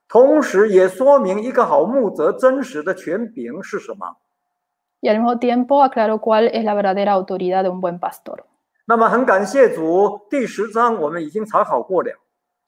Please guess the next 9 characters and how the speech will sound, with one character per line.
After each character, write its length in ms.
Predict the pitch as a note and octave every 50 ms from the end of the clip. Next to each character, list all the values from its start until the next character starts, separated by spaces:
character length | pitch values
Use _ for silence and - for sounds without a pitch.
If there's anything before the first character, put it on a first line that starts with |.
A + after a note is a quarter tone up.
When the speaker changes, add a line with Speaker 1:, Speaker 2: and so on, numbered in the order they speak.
| _ _ _ _ _ _
Speaker 2:
Gracias 320 | - A#3 A3 G#3 G#3+ G#3 A3
al 120 | G#3+ G3+
Señor, 400 | G3+ B3 B3 B3+ C4+ C4 C4 C4
ya 140 | B3+ B3 A3+
hemos 180 | A3 A3 G#3+
estudiado 760 | - G3 - - G#3+ G3+ G#3+ A3 G#3+ G#3+ G#3+ A3+ A#3 A#3 A#3+ A#3
el 100 | G#3+ G#3
capítulo 480 | - F3+ F#3 G3 F#3 F#3+ F3 E3 D#3+
diez. 640 | G3+ A3+ A3+ G#3 G#3 G#3+ B3+ - - - - _